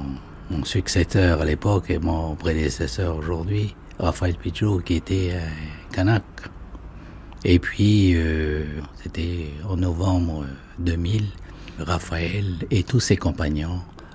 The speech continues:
lors d'une visite, d'une inspection sur mine sur la côte Est, elle n'est plus revenue.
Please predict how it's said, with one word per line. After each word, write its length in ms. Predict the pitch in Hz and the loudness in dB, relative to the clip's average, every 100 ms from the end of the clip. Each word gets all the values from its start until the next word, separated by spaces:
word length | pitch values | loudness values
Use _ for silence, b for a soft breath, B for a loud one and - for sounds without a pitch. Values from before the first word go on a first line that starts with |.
| - | 4
lors 240 | 101 92 | 6 6
d'une 220 | 85 90 | 4 2
visite, 420 | 85 95 87 90 | 4 4 4 2
d'une 160 | - 85 | 2 2
inspection 680 | 82 - 92 80 - 90 82 - B B - | 2 0 -2 -2 -2 -2 -2 -8 B B 0
sur 360 | - 113 95 | 6 6 6
mine 240 | 92 90 85 | 6 4 4
sur 140 | - | 0
la 100 | 80 | -2
côte 260 | - 82 80 | -2 -4 -2
Est, 320 | 95 - - B B B B B - | -2 -2 -8 B B B B B 2
elle 160 | 95 | 4
n'est 100 | 95 | 6
plus 140 | 85 101 | 6 4
revenue. 460 | 87 78 78 67 | 4 0 -2 -4